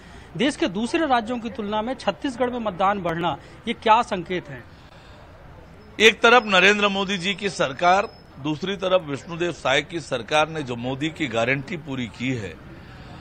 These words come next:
Speaker 2: और इसके कारण से छत्तीसगढ़ में हो सकता है कुछ ज्यादा उत्साह हो, पर यह तय है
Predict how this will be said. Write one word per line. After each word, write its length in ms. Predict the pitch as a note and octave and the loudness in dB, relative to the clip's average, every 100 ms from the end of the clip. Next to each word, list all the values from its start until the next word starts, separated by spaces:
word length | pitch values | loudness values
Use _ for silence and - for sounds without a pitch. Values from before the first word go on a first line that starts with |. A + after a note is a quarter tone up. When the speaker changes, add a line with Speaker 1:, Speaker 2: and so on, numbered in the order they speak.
| - - - - | -18 -18 -12 4
Speaker 2:
और 420 | F3+ G3+ A3+ A3+ - - - - - - - - - - - - - - - - - - - - - - F#3+ | 8 10 8 4 -8 -20 -20 -20 -20 -20 -20 -20 -20 -20 -20 -20 -20 -20 -20 -20 -20 -20 -20 -20 -20 0 2
इसके 360 | G3 - C#4+ | 2 6 6
कारण 360 | A3 A3 A3 G#3+ | 8 8 8 4
से 400 | - C#3 A2+ A2+ - - - - - - - | -2 -6 -6 -10 -16 -20 -20 -20 -20 -16 -6
छत्तीसगढ़ 540 | D3+ - F#3 F3+ F3+ | -6 -2 2 6 4
में 160 | F3+ F3+ | 4 0
हो 160 | D#3+ | 0
सकता 340 | D#3 E3 - F3 | -2 -6 0 0
है 80 | F3 | 0
कुछ 260 | D#3+ B2+ | -2 -2
ज्यादा 300 | C3 C#3 E3 | 2 4 4
उत्साह 400 | E3+ - E3 E3+ | 2 0 2 4
हो, 200 | E3+ A3+ | 4 0
पर 220 | - F3 | -2 -4
यह 160 | D#3 D#3+ | -2 -4
तय 320 | - D#3+ F#3+ | 2 6 8
है 260 | F#3+ B2+ | 6 2